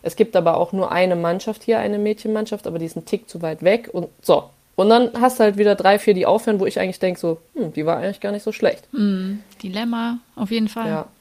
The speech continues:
Speaker 1: Also so beides, weißt du, ich mein, klar bauen wir das ja auch aus und Netzwerk und so weiter, aber da war wieder so ein Fall, wo ich gedacht hab, Hm, schade, fällt halt
Speaker 2: Mhm.
Speaker 1: hinten runter, ne?
Speaker 2: Ja.
Speaker 1: Und fehlt halt dann immer noch ein bisschen was.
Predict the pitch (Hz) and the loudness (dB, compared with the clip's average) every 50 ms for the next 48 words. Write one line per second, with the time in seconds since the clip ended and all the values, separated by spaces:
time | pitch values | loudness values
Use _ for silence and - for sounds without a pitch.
0 | _ _ _ _ - 180 175 190 190 185 196 202 196 - - - - - - 165 | _ _ _ _ 0 2 2 4 4 4 6 6 6 4 2 -2 -8 0 4 4
1 | 185 185 165 160 - 170 180 180 - 220 202 - - - 78 - - 196 175 170 | 6 6 4 2 2 2 2 4 6 4 4 4 -2 -10 -10 -2 0 0 0 0
2 | - - 190 185 185 180 185 - _ _ _ _ _ _ _ _ _ _ _ _ | 0 2 4 4 4 2 -2 -8 _ _ _ _ _ _ _ _ _ _ _ _
3 | - - - 175 180 185 175 165 165 165 - - - - - 214 214 208 208 - | -6 2 4 4 6 6 4 2 2 0 -2 -6 -4 0 0 2 2 0 -2 -4
4 | - 165 175 180 180 - - 175 170 170 170 - 175 - 165 170 170 165 170 165 | -8 -8 -8 -8 -8 -8 -8 -8 -8 -8 -8 -12 -14 -12 -8 -8 -6 -6 -6 -6
5 | 165 165 160 151 170 170 165 170 165 160 170 165 160 151 160 - - 160 165 165 | -6 -6 -6 -2 -2 0 0 0 0 0 0 -2 0 0 -2 -4 -4 -4 -4 -4
6 | - - 165 165 160 160 160 - 165 160 160 - 165 160 - _ _ _ _ _ | 0 0 0 0 0 -2 -4 -2 -4 -4 -4 -4 -8 -10 -10 _ _ _ _ _
7 | _ - - 277 - - _ _ _ _ - - 247 214 - - - - - 170 | _ -6 -6 -6 -6 -6 _ _ _ _ -4 0 0 0 0 0 -6 -4 -2 -2
8 | 160 160 185 170 160 - - 214 208 196 185 170 196 180 165 165 175 160 151 143 | -2 -2 -4 -6 -6 -2 0 0 0 0 0 -2 -2 0 2 2 2 2 0 -4
9 | 139 - - _ _ - - 160 180 202 _ _ _ _ _ _ _ - 202 202 | -6 -6 -10 _ _ -12 -8 -8 -8 -8 _ _ _ _ _ _ _ -10 -10 -8
10 | - - 165 170 165 165 165 160 156 - - - - 180 165 160 - 175 160 156 | -6 -6 -6 -4 -4 -4 -6 -6 -8 -12 -14 -8 -4 -4 -4 -4 -4 -6 -6 -4
11 | - 160 160 - 151 160 156 151 147 - - - 151 151 - - - - - 180 | -4 -4 -4 -2 -2 -2 -2 -4 -4 -6 -8 -6 -6 -6 -6 -6 -10 -8 -8 -10
12 | - - | -12 -16